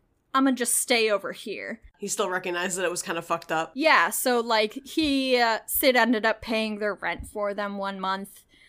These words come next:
Speaker 2: Ah.
Speaker 1: And he was always, like, to Webmaster, he was like, "Hey, if you ever need, like, help, let me know. If you ever need, like, a way out, let me know." Like,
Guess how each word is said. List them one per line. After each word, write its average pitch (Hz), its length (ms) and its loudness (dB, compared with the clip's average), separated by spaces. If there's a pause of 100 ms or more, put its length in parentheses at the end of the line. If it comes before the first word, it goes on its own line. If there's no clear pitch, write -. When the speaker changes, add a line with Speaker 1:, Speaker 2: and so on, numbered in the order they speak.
Speaker 2:
Ah. 165 360 -2 (120)
Speaker 1:
And 226 380 2
he 254 180 2
was 233 160 2
always, 208 500 4
like, 202 440 0 (400)
to 220 260 2
Webmaster, 196 680 0
he 202 120 -2
was 196 120 -2
like, 185 140 -8
"Hey, 233 260 0
if 208 100 -6
you 196 80 -4
ever 190 180 -6
need, 196 300 -10
like, 180 180 -6
help, 220 320 -4
let - 120 -10
me - 100 -14
know. 220 440 -4
If 196 120 -16
you 190 100 -6
ever 190 160 -6
need, 180 360 -12
like, - 180 -10
a 196 80 -10
way 180 320 -8
out, 214 380 0
let 208 220 -6
me 180 120 -10
know." 226 560 2 (300)
Like, 170 360 -8